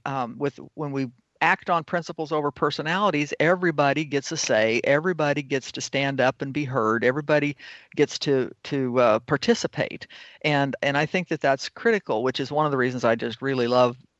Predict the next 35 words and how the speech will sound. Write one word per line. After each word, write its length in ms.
this 180
format, 540
you 100
know, 180
with 220
the, 140
what 140
are 40
we, 80
what 200
principle 440
were 160
we 100
talking 360
about 280
today? 420
And 80
so 120
another 280
thing 400
that, 320
uh, 160
that, 240
that 140
leads 360
me 100
to 420
is 300
that, 340
uh, 300
this 320
high 280
standard 760
of 160
concern 760